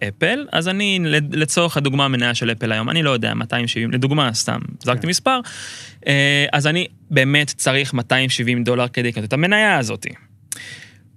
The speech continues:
Speaker 1: פה אני לא צריך, היום אית'ריום הוא בערך, אה, נכון להיום, מאתיים ארבעים דולר, אני לא צריך מאתיים ארבעים דולר כדי לקנות אית-, אה, אית'ר, אני יכול לקנות מילי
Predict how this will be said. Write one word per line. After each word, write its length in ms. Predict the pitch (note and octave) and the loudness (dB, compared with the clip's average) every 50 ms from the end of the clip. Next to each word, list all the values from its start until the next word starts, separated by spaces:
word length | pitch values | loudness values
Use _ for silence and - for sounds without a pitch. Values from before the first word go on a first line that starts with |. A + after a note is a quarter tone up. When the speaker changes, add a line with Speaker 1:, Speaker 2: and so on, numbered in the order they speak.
| _ _ - | _ _ 0
Speaker 1:
פה 480 | - A3+ B3+ B3 A#3 A3+ A3+ A#3 B3 C4+ C4+ - - - _ - - - - - | 2 4 4 4 4 4 2 2 0 -2 -4 -8 -16 -20 _ -20 -20 -12 -2 0
אני 180 | C#3 C3+ C#3 | 0 2 2
לא 140 | C#3+ D#3+ F3+ D4+ | 2 0 0 -2
צריך, 600 | - - - B3+ G3 F#3 G3 F#3 E3 D#3 E3 - - | -2 -2 -2 -2 0 2 0 0 0 0 -2 0 2
היום 160 | D3 D#3 D#3+ | 2 2 2
אית'ריום 480 | D3+ C#3 - D#3+ D#3+ D#3 C#3 B2+ A#2+ A#2+ | 0 2 2 2 2 4 2 2 0 2
הוא 160 | A#2+ B2+ A#2+ | 0 0 2
בערך, 400 | A#2 B2+ B2+ B2+ A#2+ A2+ - B2+ | 2 2 2 2 0 -2 -2 -2
אה, 200 | A#2+ A#2 A2+ A#2 | 0 0 0 0
נכון 400 | A#2 A#2 A#2 B2 C3 - D#3 D3+ | 0 0 0 0 2 2 2 4
להיום, 340 | C#3+ C3 B2+ C3 C3 B2+ A#2+ | 4 4 4 4 2 2 0
מאתיים 340 | A#2+ - - B2 A#2+ A2+ | -2 0 0 0 0 0
ארבעים 340 | A2+ A#2 A2+ A#2 C3 C3+ C#3 | -2 0 0 0 0 0 0
דולר, 240 | D#3 G3+ A#3+ C4 B3+ B3 B3 - - - - - - - - - - - - - | 0 0 0 -2 -4 -6 -8 -12 -16 -20 -20 -18 -18 -18 -20 -20 -20 -14 -4 -2
אני 140 | D3 D3+ E3 | 0 2 2
לא 100 | A3+ C#4 | 2 0
צריך 200 | - E4 - C#4 | 0 -2 -2 -2
מאתיים 240 | C4 - C4 B3+ | 0 0 2 0
ארבעים 260 | B3+ A3 F#3 G#3+ A3+ G3+ | 0 0 0 0 2 2
דולר 180 | G3+ G#3+ G#3+ | 2 2 0
כדי 160 | F#3+ G3+ E3+ | 0 0 0
לקנות 160 | E3+ - G3 F#3 | 0 -2 -2 -4
אית-, 160 | F#3 - - | -4 -2 0
אה, 240 | F#3 F3 F3+ F3 - - | 2 2 2 2 0 -2
אית'ר, 280 | G#3 A#3 - - B2+ - - | -4 -2 0 -2 -2 -2 0
אני 180 | - D#3 F3+ G#3+ | 0 0 0 0
יכול 220 | A3 - - G#3 | -2 0 0 -2
לקנות 320 | G3 - D#3 B2+ C3+ C3+ - _ - | 0 0 0 -2 -2 -4 -8 _ -4
מילי 640 | C#3+ C#3+ D#3+ F3+ G#3 A#3 B3+ C4+ C4+ B3+ G#3+ D#3 A#2+ | -2 0 2 2 2 2 2 2 2 2 2 2 0